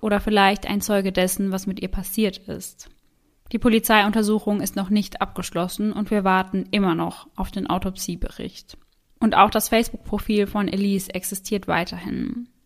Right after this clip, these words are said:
Dort steht: „In Erinnerung an Elise. Wir hoffen, dass all jene, die Elise lieben, durch den Besuch ihres Profils Trost finden.“ Eines ihrer Titelbilder zeigt eine Weltkarte mit dem Spruch: „Don't let your dreams be dreams.“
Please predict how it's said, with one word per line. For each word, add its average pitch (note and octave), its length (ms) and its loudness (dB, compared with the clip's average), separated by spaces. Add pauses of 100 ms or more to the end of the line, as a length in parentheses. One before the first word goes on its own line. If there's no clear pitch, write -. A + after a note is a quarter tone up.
(360)
Dort G#3 240 4
steht: - 540 -2 (220)
„In A3+ 120 8
Erinnerung G#3+ 460 4
an G3 160 0
Elise. - 680 -4 (260)
Wir A3+ 120 4
hoffen, A3 360 4
dass G3+ 220 0
all F#3+ 160 4
jene, G3+ 460 0
die G#3 180 -4
Elise G3+ 400 -2
lieben, F#3+ 480 0
durch G3 140 -2
den G3 160 -2
Besuch G3 400 0
ihres F#3+ 260 0
Profils F#3 540 -4
Trost - 460 -4
finden.“ - 680 -8 (380)
Eines G#3+ 320 0
ihrer G3 220 -2
Titelbilder G3 560 0
zeigt F#3+ 240 -4
eine F#3+ 220 -2
Weltkarte G3 840 -2
mit A3 100 0
dem G3+ 140 0
Spruch: - 460 -4 (100)
„Don't F#3 420 0
let F3+ 220 -4
your F#3 80 -2
dreams - 720 -4
be G3 100 -2
dreams.“ - 680 -4